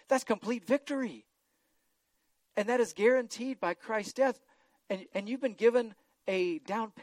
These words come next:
payment on God's guarantee. And the down payment of God's guarantee that he's gonna complete what he has begun is the Holy Spirit.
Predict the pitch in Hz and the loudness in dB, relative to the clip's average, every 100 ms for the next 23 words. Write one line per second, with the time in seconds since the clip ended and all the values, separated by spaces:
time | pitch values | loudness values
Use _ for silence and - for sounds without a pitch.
0 | - 190 202 - _ - _ _ _ _ | -18 -16 -16 -18 _ -20 _ _ _ _
1 | _ _ - 160 160 160 160 - 151 156 | _ _ -6 -6 -2 0 0 -2 -4 -4
2 | 156 - 139 104 _ _ _ _ - 160 | -10 -12 -12 -12 _ _ _ _ -10 -8
3 | 143 135 160 240 247 214 208 170 135 160 | -6 0 0 0 -2 -6 -4 -4 0 2
4 | 196 - 170 196 190 - 151 131 131 156 | 2 2 -4 -4 -6 -8 -6 -6 -6 -6
5 | - 170 156 - 147 - 220 254 180 165 | -6 -6 -6 -10 -14 -10 -6 -4 -4 -6
6 | 185 180 185 170 143 135 135 135 147 147 | -8 -12 -8 -4 -4 -4 -8 -10 -10 -12
7 | - 160 123 101 | -14 -12 -12 -14